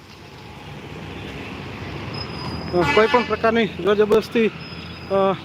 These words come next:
કોઈ વ્યક્તિ દ્વારા કે સરકાર દ્વારા અત્યાર સુધી નથી કરવામાં આવી. અ, પરંતુ સ્વેચ્છાએ જે વેપારી મિત્રોએ દુકાનો બંધ રાખી છે, હાલાકી, અ, કોઈ કોઈ જગ્યાએ દુકાનો જો ખુલ્લી જોવા મળી રહી છે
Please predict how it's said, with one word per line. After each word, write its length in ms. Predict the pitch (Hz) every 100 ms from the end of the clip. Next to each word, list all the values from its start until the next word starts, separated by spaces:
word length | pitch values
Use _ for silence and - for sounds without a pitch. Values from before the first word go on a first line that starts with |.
| - -
કોઈ 260 | 226 240
વ્યક્તિ 520 | 214 170 190 214 247
દ્વારા 240 | 226 226 226
કે 140 | 233
સરકાર 300 | 208 208 226
દ્વારા 260 | 220 226 220
અત્યાર 220 | - 220
સુધી 280 | 214 220 208
નથી 180 | 214 240
કરવામાં 400 | 240 240 233 233
આવી. 140 | 240
અ, 880 | - - - - - - - 208 208 - - - - - - - - - - - - - - - - - - - - - - - - - - - - -
પરંતુ 400 | 220 254 262 214 - - 175
સ્વેચ્છાએ 580 | 165 226 - 302 294 285
જે 460 | - 214 254 240 214
વેપારી 320 | 208 247 240
મિત્રોએ 360 | 220 233 240 202 147 - - -
દુકાનો 320 | 196 240 240
બંધ 220 | 220 220 208
રાખી 300 | 214 262 214
છે, 340 | 220 - - - - - - - - -
હાલાકી, 400 | 220 226 214 233
અ, 460 | - 202 196 202 180 -
કોઈ 100 | 208
કોઈ 180 | 220 247
જગ્યાએ 340 | 202 214 240
દુકાનો 340 | 214 214 220 214
જો 120 | 214
ખુલ્લી 280 | - 202 214
જોવા 200 | 208 208
મળી 180 | 202 196
રહી 140 | 180
છે 120 | 165